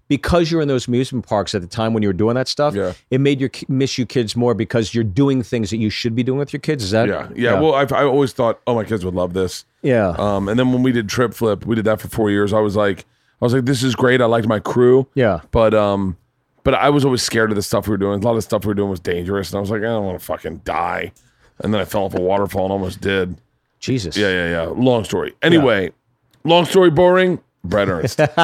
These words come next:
Speaker 1: That's right.
Speaker 2: And
Speaker 1: Yeah.
Speaker 2: so, um, but the first T V show I got, I got the X show, and I didn't appreciate it.
Speaker 1: Was that
Speaker 2: I
Speaker 1: Ari
Speaker 2: didn't
Speaker 1: Sandel, a producer on that?
Speaker 2: Yeah, he was.
Speaker 1: Peter Billingsley worked on your show too.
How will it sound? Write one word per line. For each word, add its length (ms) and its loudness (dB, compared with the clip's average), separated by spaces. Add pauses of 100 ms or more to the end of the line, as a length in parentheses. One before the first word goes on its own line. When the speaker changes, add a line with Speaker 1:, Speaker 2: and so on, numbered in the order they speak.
(260)
Speaker 1:
That's 240 -2
right. 300 2
Speaker 2:
And 80 4
Speaker 1:
Yeah. 120 4
Speaker 2:
so, 300 4
um, 240 2
but 300 2 (1300)
the 80 -2
first 240 0
T 100 0
V 100 2
show 180 0
I 60 0
got, 180 0
I 60 0
got 160 0
the 120 0
X 160 -2
show, 360 -2 (360)
and 120 -2
I 60 2
didn't 240 0
appreciate 760 -2
it. 140 -8 (300)
Speaker 1:
Was 120 2
that 100 2
Speaker 2:
I 80 4
Speaker 1:
Ari 120 4
Speaker 2:
didn't 20 -2 (220)
Speaker 1:
Sandel, 280 0 (180)
a 40 -8
producer 360 -2
on 100 -2
that? 160 -6
Speaker 2:
Yeah, 240 0
he 60 0
was. 560 -2 (180)
Speaker 1:
Peter 220 2
Billingsley 400 -2
worked 240 -4
on 80 -4
your 60 -4
show 180 -6
too. 240 -6